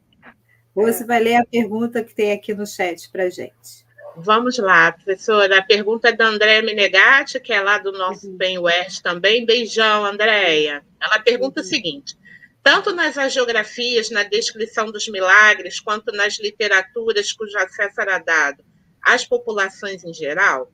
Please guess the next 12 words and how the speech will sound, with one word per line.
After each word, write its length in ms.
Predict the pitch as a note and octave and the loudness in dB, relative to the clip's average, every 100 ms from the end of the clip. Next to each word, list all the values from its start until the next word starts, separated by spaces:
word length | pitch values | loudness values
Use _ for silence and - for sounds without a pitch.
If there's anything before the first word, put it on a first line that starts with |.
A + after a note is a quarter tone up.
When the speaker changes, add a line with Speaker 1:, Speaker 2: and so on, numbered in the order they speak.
| _ _ _ _ - | _ _ _ _ 0
Speaker 3:
a 200 | A#3+ C4+ | 2 4
imagem 500 | A#3+ A#3 A#3+ B3 A3 | 4 2 2 -2 -6
do 80 | |
inferno 680 | G3+ F3+ - G#3 G#3 G#3 G3+ | -8 -8 -6 -2 0 0 -4
e 80 | F#3 | -10
do 140 | F#3 F#3+ | -10 -10
próprio 480 | G#3+ A3 C4+ C#4+ A3 | -6 -2 -2 -4 -14
diabo 680 | E3+ E3+ F3 G3+ D#3+ - D3 _ _ _ | -8 -4 0 2 0 -4 -18 _ _ _
estão 460 | - B3 - C4+ D4 | -10 -8 -4 -4 -4
presentes 800 | D#4 D4 B3 G#3 G3 A3+ - A3+ | -4 -4 -2 -2 -2 -4 -8 -10
no 140 | A#3 | -10
retrato 920 | G3 F3+ E3 G3+ G3+ A#3+ C4+ C#4 C#4 | -4 -4 -2 -2 2 4 2 -2 -12